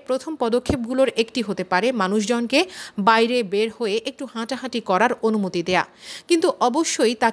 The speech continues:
কেবল শিশুদের নিয়ে কিংবা একা একা নির্দিষ্ট সামাজিক দূরত্ব বজায় রেখে এবং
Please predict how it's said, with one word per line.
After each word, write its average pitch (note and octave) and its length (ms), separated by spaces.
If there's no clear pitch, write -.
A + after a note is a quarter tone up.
কেবল A#3+ 320
শিশুদের C#4+ 500
নিয়ে G#3 200
কিংবা C4 340
একা - 220
একা A#3 280
নির্দিষ্ট A3 480
সামাজিক G#3 400
দূরত্ব A3+ 360
বজায় F#3+ 360
রেখে F#3+ 300
এবং C#4 240